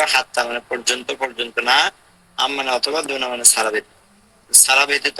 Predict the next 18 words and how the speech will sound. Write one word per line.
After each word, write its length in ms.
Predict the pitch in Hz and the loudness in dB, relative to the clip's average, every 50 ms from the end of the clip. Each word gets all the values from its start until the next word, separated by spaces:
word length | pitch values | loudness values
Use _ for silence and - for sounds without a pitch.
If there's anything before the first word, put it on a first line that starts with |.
| 147 143 | -2 -2
আমরা 180 | 143 143 151 170 190 - - | 0 0 0 0 -2 -4 0
কয়েকটা 260 | - 151 147 - 151 135 - | 0 2 2 2 2 2 2
শব্দ 160 | 135 120 117 113 107 | 0 -2 -6 -8 -8
পেলাম, 160 | 107 107 - - - | -8 -10 -8 -6 -4
ইল্লা 160 | 135 143 147 139 135 | -4 -2 -2 -4 -4
মানে 120 | 135 131 127 - | -2 2 2 2
ছাড়া, 180 | 127 123 123 123 123 123 127 | 4 4 4 2 2 2 2
গয়ের 200 | 127 135 135 139 135 | 2 2 2 2 -2
মানে 120 | 127 127 120 - | 0 2 2 2
ছাড়া, 180 | 120 117 117 120 117 127 | 4 2 0 0 0 -2
দুনা 200 | 131 135 139 131 127 | -4 -2 -2 -2 -2
মানে 140 | 123 123 120 - | 2 2 2 4
ছাড়া, 220 | 117 117 117 113 113 - _ _ _ _ _ _ _ _ _ _ _ | 4 2 2 2 0 0 _ _ _ _ _ _ _ _ _ _ _
আর 120 | 120 123 127 131 131 | -2 0 2 2 2
আওয়ের 220 | 135 143 151 151 151 | 2 2 2 2 0
অর্থ 120 | 143 - - 147 139 | 0 -2 -2 -4 -2
পেলাম 200 | 143 139 131 127 - - 127 | -2 -2 -2 -4 0 2 2
আও 80 | 131 | 4